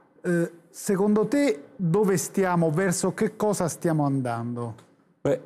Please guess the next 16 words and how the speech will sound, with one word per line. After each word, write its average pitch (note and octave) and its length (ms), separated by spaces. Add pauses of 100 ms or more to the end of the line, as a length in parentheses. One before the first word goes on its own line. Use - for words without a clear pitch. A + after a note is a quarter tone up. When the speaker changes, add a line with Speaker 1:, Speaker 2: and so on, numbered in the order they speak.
(140)
Speaker 2:
intanto, F3+ 1080
eh, D3 320
stiamo D#3 300
andando F3 420
verso D3+ 280
una C#3+ 120
Chiesa D#3 360
che B2 120
è - 40
capace A#2+ 420
di A2 120
discernere A2 760
e A#2+ 40
di G2 100
Speaker 1:
Mm. - 40
Speaker 2:
ascoltare, G2+ 720